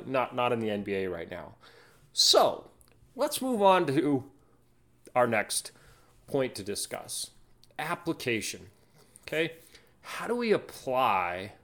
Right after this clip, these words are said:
how do we have kids today apply what they're learning? Applying what it looked like, same, same kind of idea ten, twenty, thirty years ago looks different than it does in twenty twenty,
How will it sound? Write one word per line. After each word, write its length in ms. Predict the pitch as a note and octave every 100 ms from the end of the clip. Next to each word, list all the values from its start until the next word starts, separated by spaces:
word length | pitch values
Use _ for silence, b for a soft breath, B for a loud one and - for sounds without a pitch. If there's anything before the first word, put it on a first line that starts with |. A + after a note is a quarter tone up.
| _ b b b b b
how 120 | - G#3+
do 80 |
we 120 | B3 E3+
have 280 | D#3 D3+
kids 340 | - F#3 G3+ -
today 600 | - A2 A2+ G#2+ F#2+ G#2 -
apply 920 | A2 - - C3 A#2 F#2 E2 E2 E2+ - _ _ _ _ _ _ _ _ - -
what 180 | B2
they're 100 | C3+
learning? 340 | A#2 G#2+ F#2+ D#2+ - B B B B -
Applying 500 | - - G3+ A3 F3+
what 140 | E3+
it 100 | D#3+
looked 220 | D3+ D#3+
like, 260 | C#3 A2+ -
same, 460 | - D#3 E3+ E3+ - -
same 300 | - D3+ D#3
kind 180 | E3
of 80 | D#3+
idea 380 | D3+ C#3+ G#3+ G3+ - _
ten, 260 | - D#3 D#3+
twenty, 320 | - D3+ D3
thirty 300 | C#3+ D3 C3+
years 260 | B2 F3+ F3+
ago 320 | A2+ G2+ G2+
looks 240 | B2+ C#3 -
different 500 | - C3+ - C#3+ C3+
than 140 | A#2
it 100 | G#2+
does 240 | G2+ G#2 G2+
in 80 |
twenty 300 | G2 - G2+
twenty, 360 | F#2 - E2+ E2+